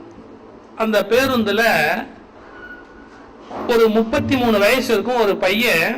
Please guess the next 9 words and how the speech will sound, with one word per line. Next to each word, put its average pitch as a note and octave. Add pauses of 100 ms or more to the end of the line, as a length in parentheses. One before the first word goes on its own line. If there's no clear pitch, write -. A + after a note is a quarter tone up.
(120)
அவன் A3
பாட்டுக்கு C4
சிகரெட் C4+
பிடிச்சிக்கிட்டே G#3+
வரான். E3
முப்பத்தி A3
மூணு A3+
வயசு A#3
பையனா A3+